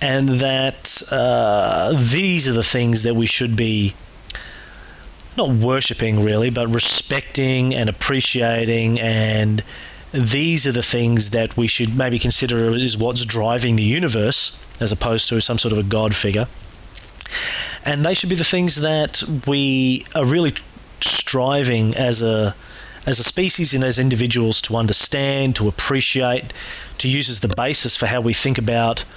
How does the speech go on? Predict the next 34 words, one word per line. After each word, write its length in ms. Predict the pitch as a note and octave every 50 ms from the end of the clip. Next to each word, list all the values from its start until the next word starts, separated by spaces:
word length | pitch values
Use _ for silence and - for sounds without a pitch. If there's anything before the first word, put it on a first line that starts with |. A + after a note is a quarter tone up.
| - - - - - - - - - - - -
uh, 240 | - B2 A2+ G#2+ G#2
what's 420 | G#2+ - C3+ D3 C#3+ B2+ A#2+ -
happening 320 | - B2+ C3+ - C#3 C3 B2+
in 100 | B2+ B2
the, 100 | A#2 F#2+ - -
on 160 | - C#3 A#2+
our 140 | A2+ A2 A#2+
planet 500 | - - - C#3 C#3 C#3 C#3 C3+ C3+ - -
and, 260 | B2 A2+ G#2 G#2 G#2 G#2+
and 400 | A2+ A2 G#2 G#2+ G#2 G2+ G2 - - - - - - - - -
what 160 | B2+ B2+ -
decisions 580 | - A#2 - - D3 C#3+ C3+ C3+ C3+ C3 G#2+
we 120 | B2+ C3 B2+
need 160 | B2 B2+ A#2
to 60 | A#2+
make 280 | A#2 A#2 B2+ C3+ C3+ -
as 100 | B2+ G#2+
a 60 | A#2
species 880 | - - - - C3+ C3 C3+ - - C3 C3 C3 C3 B2+ - - - - - - - - - - - -
about 280 | A2+ G#2+ A#2+ A#2 A2 -
the 80 | -
planet, 400 | - - - D#3 D3 C#3+ C#3+ B2+
about 260 | B2 G2+ A#2 A2+ G#2+
each 160 | G#2+ G2+ - -
other. 400 | C3 C3 C#3 C3 C3+ C3 C3 A#2+ - - - - - - - - - - - - - -
Uh, 580 | A#2 A2+ A2 A2 A2 A2 A2 A2 G#2+ G#2+ G#2+ G#2+ - - - - - - - -
you 120 | C#3 C#3
know, 140 | C3+ C3 C#3
i-, 420 | C#3+ D3 D3 D3 C3 A#2+ C#3+ B2 A#2+
i-, 40 |
when 180 | D#3 C#3+ C3+ C3
you 80 | B2+ A#2+
think 200 | - D#3+ D3+ C#3
about, 400 | C3+ B2+ B2+ B2 A#2+ A#2+ A#2+